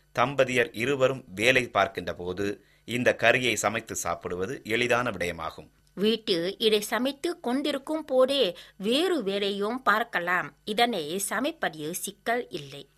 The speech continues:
Speaker 1: சரி நண்பர்களே, வீட்டில் சமைத்து சுவை பாருங்கள்.
Speaker 2: சுவையாக இருந்தால் எங்களுக்கு ஒரு வரி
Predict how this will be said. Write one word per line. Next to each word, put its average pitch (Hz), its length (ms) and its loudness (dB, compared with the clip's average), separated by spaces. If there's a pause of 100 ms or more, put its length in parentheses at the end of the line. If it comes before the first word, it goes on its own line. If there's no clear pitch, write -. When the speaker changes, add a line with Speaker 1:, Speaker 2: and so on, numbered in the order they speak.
(300)
Speaker 1:
சரி 135 220 6
நண்பர்களே, 104 480 -2 (100)
வீட்டில் 104 400 -2
சமைத்து 131 340 -2
சுவை 95 240 -2
பாருங்கள். 87 500 0 (180)
Speaker 2:
சுவையாக 233 580 2
இருந்தால் 269 500 0 (240)
எங்களுக்கு 220 420 0 (180)
ஒரு 214 220 2
வரி 220 260 0